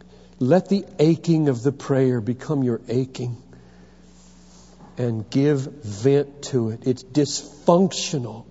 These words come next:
to feel deeply and not to express your feeling when others are expressing their feeling deeply. Finally, so with preaching. This is an invitation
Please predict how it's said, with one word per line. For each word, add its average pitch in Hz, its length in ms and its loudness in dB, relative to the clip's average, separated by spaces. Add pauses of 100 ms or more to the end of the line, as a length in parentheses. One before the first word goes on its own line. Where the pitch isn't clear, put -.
(840)
to - 100 0
feel 180 520 2
deeply 123 680 -2 (560)
and 127 260 0
not 123 460 0
to 127 100 -4
express - 680 -4
your 107 80 -2
feeling 95 600 -6 (640)
when 117 180 -2
others 104 520 -2
are 110 100 -8
expressing 101 680 -6
their 87 100 -6
feeling 90 500 -8
deeply. - 400 -20 (1500)
Finally, 147 500 2 (960)
so - 380 2
with 156 280 -2
preaching. 120 520 -2 (760)
This 135 240 2
is 123 100 0
an 127 140 2
invitation 160 840 0